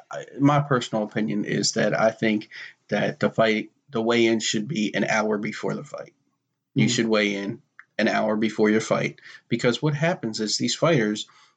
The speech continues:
Speaker 1: will fight at one, like, we'll take McGregor Aldo, for instance. If you were to weigh Conor McGregor right after the Aldo fight, I guarantee you he's, like,
Speaker 2: I believe
Speaker 1: one sixty.
Speaker 2: they do, and they, and they, uh, certain places you can find it posted.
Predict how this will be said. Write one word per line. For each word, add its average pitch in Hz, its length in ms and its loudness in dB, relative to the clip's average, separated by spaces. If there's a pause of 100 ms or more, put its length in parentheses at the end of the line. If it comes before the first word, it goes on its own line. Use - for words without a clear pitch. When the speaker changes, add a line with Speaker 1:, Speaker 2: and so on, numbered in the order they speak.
Speaker 1:
will 120 140 4
fight 139 340 2
at 117 140 2
one, 117 260 0
like, 175 360 -4
we'll 175 140 -4
take 165 200 2
McGregor 143 440 2
Aldo, 127 280 0
for - 180 -6
instance. - 480 -4 (540)
If - 220 -2
you 214 80 4
were 214 100 6
to 147 120 4
weigh 127 500 2 (420)
Conor 131 420 0
McGregor 110 580 0
right 123 280 2
after 117 500 2
the 110 180 2
Aldo 117 200 0
fight, 123 340 0
I 147 100 2
guarantee 147 520 4
you 120 160 0
he's, 117 260 0
like, 107 260 4
Speaker 2:
I - 60 -20
believe - 40 -8
Speaker 1:
one 110 240 2
sixty. 320 480 2
Speaker 2:
they 151 60 6
do, 139 340 6
and 120 120 -4
they, 123 120 -6
and 135 120 2
they, 139 300 6
uh, 127 460 2
certain 165 340 2
places 156 340 2
you 147 120 2
can 147 100 2
find 135 240 2
it - 120 -4
posted. 120 480 -2